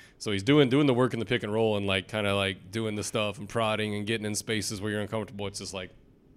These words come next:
"Okay, you're there. Like, I'm gonna give you this post move if you, if you, if you take it." Um, the, so in summation, the lack of athleticism is really concerning,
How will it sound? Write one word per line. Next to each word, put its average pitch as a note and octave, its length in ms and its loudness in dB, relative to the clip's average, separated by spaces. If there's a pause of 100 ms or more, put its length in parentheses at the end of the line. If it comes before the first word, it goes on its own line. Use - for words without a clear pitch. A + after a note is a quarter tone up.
(420)
"Okay, G2 440 -4 (560)
you're F#2+ 160 -6
there. F#2+ 400 -2
Like, F#2+ 340 -6
I'm G2+ 100 -8
gonna G2+ 140 -4
give F#2+ 180 -4
you G2 80 0
this F#2+ 240 -4
post G2+ 360 -4
move F#2 280 -6
if G2 160 -8
you, F#2+ 160 -10
if F2+ 160 -10
you, F#2 160 -6 (340)
if F2+ 160 -10
you F#2 100 -8
take G2 300 -6
it." F#2 140 -4 (560)
Um, F#2 480 4 (580)
the, G#2 200 2
so G#2+ 340 4 (580)
in C3 140 4
summation, A#2+ 560 4
the G#2+ 80 -2
lack A#2 220 2
of B2 80 0
athleticism A2 600 0
is G#2 140 -4
really A2 180 0
concerning, G2+ 680 -2